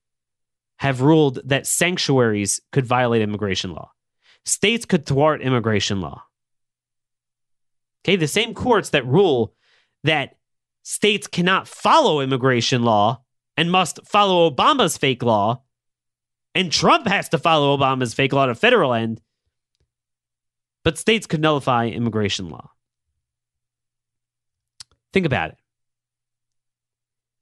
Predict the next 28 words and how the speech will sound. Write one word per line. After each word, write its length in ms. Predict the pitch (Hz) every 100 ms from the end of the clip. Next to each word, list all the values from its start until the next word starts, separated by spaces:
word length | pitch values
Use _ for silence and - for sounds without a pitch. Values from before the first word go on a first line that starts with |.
| _ _ _ _ _ _ _ _ _ _ _ _ _ _ _ _ _
Over 120 | 143
the 80 | 180
last 240 | 202 196 -
two 80 |
years, 520 | 208 139 113 110 - - - _ _ - - _ _ _ _
federal 280 | - 170 185
courts 440 | - 143 120 117 127
have 180 | 123
give-, 340 | 110 135 131 127
granted 400 | 143 143 143 127
standing 540 | - 131 120 98 101
to 100 | -
blue 240 | 110 135 143
states 320 | 117 110 -
to 100 | 113
sue 160 | -
the 120 | 139 131
president 420 | 110 101 113 110
and 80 | 113
demand 400 | 113 160 127 117
that 80 |
he 180 | 117 113
issue 240 | 143 - 120
an 80 | 117 160
unlimited 480 | 180 160 151 135
number 240 | 123 117 120
of 80 | 117
visas 520 | 214 180 101 95